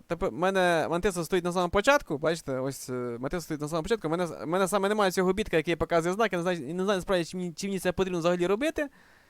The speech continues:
І, відповідно, у мене саме число розміщається на самому початку, тобто в молодших розрядах. Бачите, от якщо ми подивимося, як це насправді відбувається, в мене от, е, є число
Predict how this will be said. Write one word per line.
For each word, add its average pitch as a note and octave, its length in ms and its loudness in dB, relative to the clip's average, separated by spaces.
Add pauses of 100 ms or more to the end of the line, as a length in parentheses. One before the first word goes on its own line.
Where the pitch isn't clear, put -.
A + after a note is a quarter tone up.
(760)
І, C4 200 2
відповідно, A#3+ 1300 4 (180)
у C#3 80 -4
мене G#3+ 260 2
саме G#3 420 0
число B3 480 2
розміщається G#3+ 460 2
на G3 100 -4
самому A3 180 2
початку, G#3+ 400 4
тобто E3 240 0
в D#3+ 40 2
молодших F#3 340 2
розрядах. F#3 420 0 (120)
Бачите, D#3 280 -6
от B2 80 -6
якщо C#3+ 180 -6
ми C#3+ 60 -4
подивимося, G3+ 480 2
як D#3+ 60 -6
це E3+ 60 -4
насправді D#3 260 -2
відбувається, A#3 500 0
в - 20 0
мене E3 140 0
от, D#3 240 -2
е, C3+ 220 0
є D#3+ 140 -2
число D#3+ 340 -2